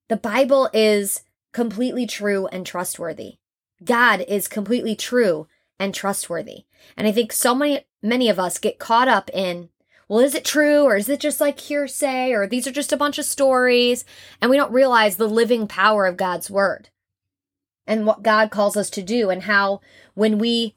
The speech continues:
as a society, long for that peace of mind, when we do it God's way, we can live in that full assurance daily. It literally says, "Those who love your instructions have great peace and do not stumble."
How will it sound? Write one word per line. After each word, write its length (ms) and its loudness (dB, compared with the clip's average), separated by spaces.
as 140 0
a 80 -2
society, 480 0
long 320 2
for 120 2
that 200 0
peace 240 -2
of 80 -4
mind, 560 -2
when 160 2
we 100 4
do 120 2
it 100 2
God's 360 0
way, 400 -4
we 140 -2
can 220 0
live 160 4
in 80 -2
that 160 -4
full 180 2
assurance 460 0
daily. 760 -2
It 120 0
literally 340 4
says, 280 0
"Those 300 0
who 140 -2
love 360 2
your 160 -2
instructions 640 -2
have 240 -4
great 320 0
peace 320 0
and 200 -4
do 140 0
not 220 -2
stumble." 540 -4